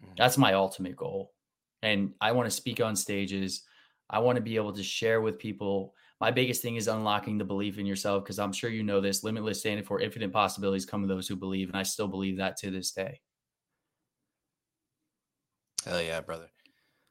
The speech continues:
Speaker 1: Last question. Legacy.
Speaker 2: Hmm.
Speaker 1: What does it mean to you, and what legacy do you wanna leave behind?
Speaker 2: Whew. Oh man, legacy means that, uh, I'll be able to change the lives of millions.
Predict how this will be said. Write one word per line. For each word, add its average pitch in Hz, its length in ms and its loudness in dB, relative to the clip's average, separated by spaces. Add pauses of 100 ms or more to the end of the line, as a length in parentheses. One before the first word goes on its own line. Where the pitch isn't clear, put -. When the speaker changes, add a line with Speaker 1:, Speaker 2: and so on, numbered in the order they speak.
Speaker 1:
Last 113 200 8
question. 101 400 4 (880)
Legacy. 107 460 4
Speaker 2:
Hmm. - 80 -12 (160)
Speaker 1:
What 104 120 -2
does 110 120 4
it 113 80 4
mean 107 200 2
to 101 120 0
you, 90 380 -2 (100)
and 98 200 -2
what 87 120 2
legacy 85 400 0
do 87 100 -6
you 85 100 -2
wanna 85 140 -6
leave 80 200 -6
behind? 78 300 -14 (960)
Speaker 2:
Whew. 131 160 2 (1300)
Oh 104 200 4
man, 95 400 0
legacy 107 400 0
means 101 300 0
that, 95 320 0
uh, 92 340 0 (1400)
I'll 104 100 2
be 110 100 2
able 107 160 4
to 95 60 -2
change 104 280 -2
the 92 80 2
lives 95 600 2
of 90 160 -8
millions. 98 560 0